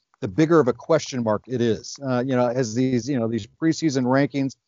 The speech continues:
come out, I think you're gonna see Louisville kind of all over the place as people try to kind of best guesstimate, okay,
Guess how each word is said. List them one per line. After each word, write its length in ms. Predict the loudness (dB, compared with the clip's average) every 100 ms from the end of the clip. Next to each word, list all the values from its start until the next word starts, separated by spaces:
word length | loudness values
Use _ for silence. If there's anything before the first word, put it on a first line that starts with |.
| _ _
come 220 | -2 2
out, 200 | 4 4
I 80 | 4
think 140 | 0 0
you're 140 | 0
gonna 120 | -2
see 180 | -2 -4
Louisville 320 | 2 2 2
kind 200 | 0 0
of 80 | 2
all 240 | 6 6
over 160 | 6 4
the 80 | 0
place 340 | 0 0 -2
as 60 | -6
people 240 | -6 -6
try 180 | -2 2
to 140 | 2 0 _ _ _
kind 140 | 0
of 200 | 0 2
best 320 | 2 2 0 0
guesstimate, 560 | 2 2 0 0 2
okay, 280 | 2 0 -2